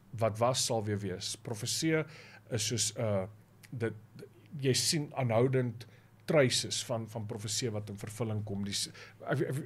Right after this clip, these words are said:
ek dink julle, ek sal nog met julle oor dit praat. So, as dit was dat dit by die geboorte van die Here Jesus is, toe die seun gebore is,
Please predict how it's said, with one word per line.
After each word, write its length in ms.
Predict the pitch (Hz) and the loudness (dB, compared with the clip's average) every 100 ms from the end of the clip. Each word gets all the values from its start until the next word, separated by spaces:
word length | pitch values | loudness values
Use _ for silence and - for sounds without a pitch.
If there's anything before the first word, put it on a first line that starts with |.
| 175 156 | -6 -8
ek 80 | 127 | 0
dink 220 | 180 165 | 0 2
julle, 160 | 139 127 - 139 | 4 2 0 -6
ek 360 | - - - - | -6 -12 -6 -2
sal 160 | 160 | 0
nog 100 | 123 | 2
met 100 | 139 | 0
julle 160 | 135 127 | 0 0
oor 140 | 143 | 2
dit 100 | 127 | 0
praat. 260 | 143 123 104 | 0 0 2
So, 160 | 156 131 - - - - - 196 | 2 2 0 -14 -18 -20 0 2
as 160 | 208 | 4
dit 100 | 202 117 | 2 6
was 200 | 123 - | 4 4
dat 160 | 131 | 2
dit 120 | 117 | 2
by 100 | 120 117 | 0 0
die 60 | |
geboorte 340 | 117 131 139 135 | 2 2 2 -2
van 140 | 131 | 0
die 80 | 117 | 0
Here 140 | 107 | 2
Jesus 340 | 117 160 131 107 113 | 2 2 0 -2 -2
is, 240 | 113 - - | -2 -4 -2
toe 100 | 123 | 0
die 120 | 104 | 2
seun 280 | 104 139 127 | 2 2 0
gebore 380 | 127 104 98 101 | -2 -2 -2 -2
is, 160 | 82 - | -4 -6